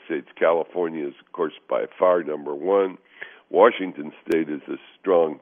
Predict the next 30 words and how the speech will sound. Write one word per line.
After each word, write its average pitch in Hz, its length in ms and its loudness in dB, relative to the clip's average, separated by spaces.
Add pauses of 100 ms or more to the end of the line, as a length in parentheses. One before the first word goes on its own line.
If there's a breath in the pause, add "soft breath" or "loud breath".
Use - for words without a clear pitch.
two, 98 320 -4 (440 loud breath)
and, 87 440 2 (100)
uh, 82 380 2 (100)
New 101 140 -2
York 107 420 4
and 85 240 -4
Oregon 87 600 0
are 78 140 -6 (320)
battling 87 460 -4
it 80 140 -8
out 82 280 -6
for 76 120 -12
the 69 260 -12
third 85 320 -6
place. 82 320 -2 (500 loud breath)
Uh, 64 280 -2 (120)
at - 200 -6
present, 95 480 0
New 80 100 -6
York 82 320 0
is 65 80 -10 (160)
just 71 140 -12 (100)
a 73 80 -8
little, 90 540 -2
got 80 180 -2
a 80 60 -4
little 104 200 -6
more 87 220 -2
vines 76 420 -8
under 71 320 -10